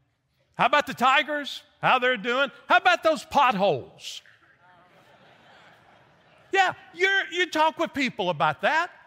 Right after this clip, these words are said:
I was at the, at the Sam's the other day getting gas just a couple of days ago. I was talking with the guy, uh, across the thing. We talked for just a few minutes. He said he was gonna go home and, uh, and get some rest. And I said, "Hey,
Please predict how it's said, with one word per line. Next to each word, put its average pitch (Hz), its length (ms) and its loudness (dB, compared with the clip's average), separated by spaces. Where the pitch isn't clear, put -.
I 285 120 2
was 285 160 0
at 254 180 0
the, 226 80 2
at 220 400 2
the 214 160 4
Sam's 269 500 -2
the 202 100 0
other 226 160 2
day 262 180 0
getting 220 300 -4
gas 233 420 0
just 208 200 -10
a - 40 -20
couple 226 260 -2
of 208 60 -4
days 226 220 -2
ago. 170 140 -8
I - 20 -4
was 123 120 -10
talking 180 380 -2
with 180 100 -8
the 190 80 -12
guy, 196 240 2
uh, 156 400 4
across 190 600 -2
the 196 120 -4
thing. 226 380 -2
We 156 120 -4
talked 190 360 0
for 196 80 -8
just 185 240 -12
a 156 60 -16
few 220 180 -8
minutes. 226 280 -4
He 180 100 -6
said 165 180 -8
he 170 80 -4
was 160 100 -10
gonna 175 160 -10
go 180 160 -6
home 233 240 -4
and, 160 320 0
uh, 160 260 2
and 175 160 -6
get 170 160 -4
some 180 240 -8
rest. 240 400 -2
And 170 100 -6
I 175 120 2
said, 180 180 -6
"Hey, 277 220 0